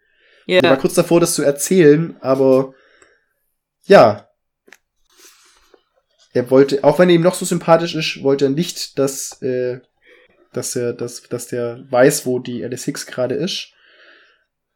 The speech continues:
Speaker 2: Und, ähm, ja, der Itwit sagt, wir werden die Alex Hicks, Alice Hicks finden. Es gibt k-,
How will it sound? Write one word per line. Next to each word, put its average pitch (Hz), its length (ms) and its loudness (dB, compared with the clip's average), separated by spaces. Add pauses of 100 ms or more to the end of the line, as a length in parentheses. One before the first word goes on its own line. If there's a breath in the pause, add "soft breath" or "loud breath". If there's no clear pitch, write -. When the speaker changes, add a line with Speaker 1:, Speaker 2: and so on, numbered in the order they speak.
(120)
Speaker 2:
Und, 120 800 -8 (160)
ähm, 113 360 -12
ja, 160 300 6
der 110 360 -8
Itwit - 240 -12
sagt, 135 300 -10
wir 135 140 -6
werden 139 240 -6
die 147 160 -6
Alex 147 240 -8
Hicks, - 520 -18
Alice 156 300 0
Hicks - 220 -10
finden. 214 680 0 (520 soft breath)
Es - 100 -14
gibt - 180 -8 (120)
k-, - 80 -18